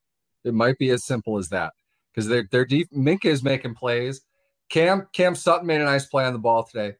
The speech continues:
Let's give him that. I, I won't include him in all of this. I, I, I like the way he's approached the game this year. I like the way they've used him. But top to bottom, they're not getting plays from anybody else. It, it's just not happening.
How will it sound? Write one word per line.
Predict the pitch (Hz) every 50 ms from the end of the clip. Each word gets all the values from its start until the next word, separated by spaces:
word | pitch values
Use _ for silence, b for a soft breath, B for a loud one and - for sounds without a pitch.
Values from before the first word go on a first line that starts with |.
| _
Let's | - 107 -
give | - 127 117 117
him | 120 113 110
that. | 101 95 90 87 - - _ _ _ _ _ _ _ _
I, | - 127 127 -
I | 120 127
won't | 131 135 135 127
include | 120 98 - - 139 131 117
him | 127 127 117 117
in | 113
all | 110 107 104 104
of | 101 95 101
this. | 104 101 101 -
I, | 110 101 98 -
I, | 101 101 95 - 101
I | 107
like | 104 104 113 117 117 -
the | - 104
way | 104 104 104
he's | 107 107 95
approached | 95 - - 107 101 101 - 101
the | 104
game | 95 101 101 101 98
this | 98 92 - -
year. | 101 98
I | 98
like | 98 98 95 -
the | 98
way | 98 98 95
they've | 90 92 87 82
used | 87 92 98 95 - -
him. | 95 87
But | 82 85 -
top | 120 117 135 131
to | - 107
bottom, | 101 101 101 110 113
they're | 104 104
not | 104 117 127 123 -
getting | 110 104 101 92
plays | - - 98 98 98 90
from | - -
anybody | 80 85 80 78 76 78
else. | 78 76 76 71 - - _ _ _ _ _ _ _ _ _ _
It, | 87 82 -
it's | - 101 98 - -
just | - 110 104 -
not | 104 95 87 80
happening. | 80 78 73 73 - 71 69 69